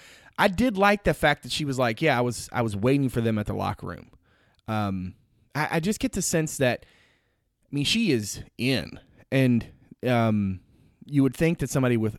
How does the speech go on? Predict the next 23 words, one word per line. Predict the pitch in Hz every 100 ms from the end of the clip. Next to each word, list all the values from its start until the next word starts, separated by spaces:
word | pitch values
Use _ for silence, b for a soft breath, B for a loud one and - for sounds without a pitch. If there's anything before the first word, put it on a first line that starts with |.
| -
you | 117
know, | 92
her | 113 110
age | 117 117 110
and |
her | 104 95
excitement | - 131 107 107 82
and | 95
her | 98 90 -
energy | 104 117 107
level, | 98 98 95 95 - B B -
that | 113
that's | 127 -
what | 120
you | 113
would | 95 101
get. | 165 107 - b b b _
Um, | 120 113 101 92 101 _
but | -
man, | - 240 196 131 104 101 B B _ -
athletic | 240 214 294
directors | - 151 156 135 117
and, | 113 101